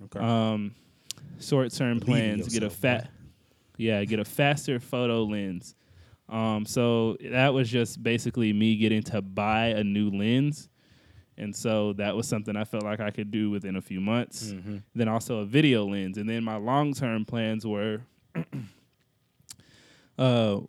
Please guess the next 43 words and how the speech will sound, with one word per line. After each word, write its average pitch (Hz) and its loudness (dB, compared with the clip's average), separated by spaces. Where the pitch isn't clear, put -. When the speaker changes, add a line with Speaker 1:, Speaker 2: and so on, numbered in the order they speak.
Speaker 2:
websti-, 120 2
website, 123 0
start 127 0
with 117 0
photography 120 -2
and 110 -2
progress 107 -6
to 120 -4
more. 101 -6
So, 117 0
like, 107 -4
my 113 -2
long, 117 -4
part 123 0
of 120 -2
my 117 -2
long-term 117 -2
goal 110 -2
was 110 -4
to 120 -12
start 113 0
a 98 2
website, 113 -4
um, 110 -2
to 117 0
get 117 2
a 110 2
home 120 2
studio, 120 0
'cause 117 -10
that 113 -2
was 113 -4
gonna 107 -4
take 135 -2
a - 0
lot. 104 -2
And 101 -4
I 123 2
actually 123 -2
have 131 2
a 110 0
home 107 -6
studio, 104 -2